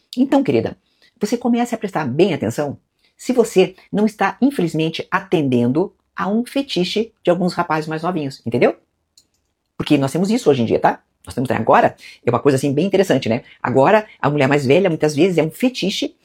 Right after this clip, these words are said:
muitas vezes alvo somente de uma aposta interna, ou às vezes até com os amigos. Vamos ver se eu conquisto aquela mulher ou não. Sim,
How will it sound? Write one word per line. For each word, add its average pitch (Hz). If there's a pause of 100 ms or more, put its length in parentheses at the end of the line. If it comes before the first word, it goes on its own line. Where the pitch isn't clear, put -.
(160)
muitas 214
vezes 185
alvo 185 (160)
somente 240
de 226
uma 214 (100)
aposta 262
interna, 170
ou 92
às 104
vezes 117
até 214
com 247
os 247
amigos. 170 (360)
Vamos 262
ver 147 (140)
se -
eu 160
conquisto 147 (100)
aquela 127
mulher 120
ou 120
não. 101 (280)
Sim, 233